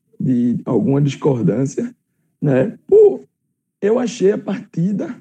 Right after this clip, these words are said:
do Fortaleza boa, né? Não achei que foi um jogo de encher os olhos, até porque foi contra o Coritiba, um adversário que a gente já trata como rebaixado.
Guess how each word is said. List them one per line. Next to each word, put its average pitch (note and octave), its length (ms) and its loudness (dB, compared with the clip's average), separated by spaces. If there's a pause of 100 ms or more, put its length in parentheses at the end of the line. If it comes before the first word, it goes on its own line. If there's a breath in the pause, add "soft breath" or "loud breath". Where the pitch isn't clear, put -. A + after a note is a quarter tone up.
(500)
do F3+ 100 0
Fortaleza D3 960 -2 (560)
boa, D3+ 440 2 (580)
né? A#2+ 300 -2
Não D#3+ 240 0
achei D#3 240 0
que - 60 -8
foi D#3+ 120 -2
um D3+ 80 0
jogo C#3+ 220 2
de C3+ 340 -2 (460)
encher D#3 340 0
os D3+ 220 0
olhos, D3+ 420 -2
até A3 300 -6
porque C3+ 680 -2 (520)
foi D#3 120 0
contra D#3 240 0
o G3+ 40 -6
Coritiba, D#3 540 0
um F3+ 40 0
adversário D3 500 -2
que - 80 -6
a C3+ 60 -4
gente C#3 180 -6
já C#3+ 140 -4
trata D#3 380 -4
como C3+ 280 -4
rebaixado. C3 800 -4